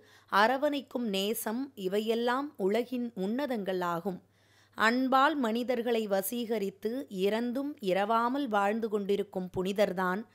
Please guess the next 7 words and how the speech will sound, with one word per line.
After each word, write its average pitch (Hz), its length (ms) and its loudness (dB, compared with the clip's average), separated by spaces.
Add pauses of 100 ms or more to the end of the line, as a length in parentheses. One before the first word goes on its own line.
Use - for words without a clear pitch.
(280)
அன்னை 233 460 2
தெரசா. 165 440 -2 (460)
ஒரு 269 260 6
பெண் 330 280 0
தன்னுடைய 247 540 2
பனிரெண்டு 262 540 0
வயதில் 226 500 2